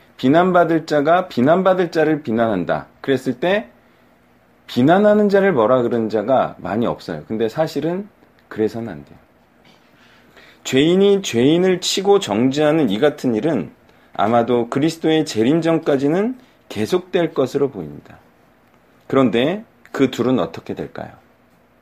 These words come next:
비난하는 죄인과 비난받는 죄인, 둘 다 어떻게 될까요? 둘 다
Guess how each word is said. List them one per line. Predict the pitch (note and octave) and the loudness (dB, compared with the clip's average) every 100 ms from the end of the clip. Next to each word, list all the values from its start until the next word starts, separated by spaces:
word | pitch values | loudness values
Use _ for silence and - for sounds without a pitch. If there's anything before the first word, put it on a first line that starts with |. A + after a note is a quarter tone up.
| _ _ _ _ _ _ _ _ _ _ _ - | _ _ _ _ _ _ _ _ _ _ _ -4
비난하는 | B2 C3+ C3 B2+ B2+ B2 | 2 2 2 2 0 -2
죄인과 | - E2 D#2 - - - _ _ _ _ _ | -4 -8 -10 -12 -18 -20 _ _ _ _ _
비난받는 | - C3 C#3+ C#3 C3+ C3 B2+ | -2 0 2 4 2 2 0
죄인, | - D#2 C#2 - | -4 -10 -12 -8
둘 | B2 B2 | -4 0
다 | A#2 | 0
어떻게 | G2 A2+ | 0 0
될까요? | G#2+ - A#2+ G3+ - _ _ _ _ _ _ _ _ _ - | 0 0 -2 -2 -6 _ _ _ _ _ _ _ _ _ -14
둘 | F#2 F#2 | -8 0
다 | D3 G3+ | 0 0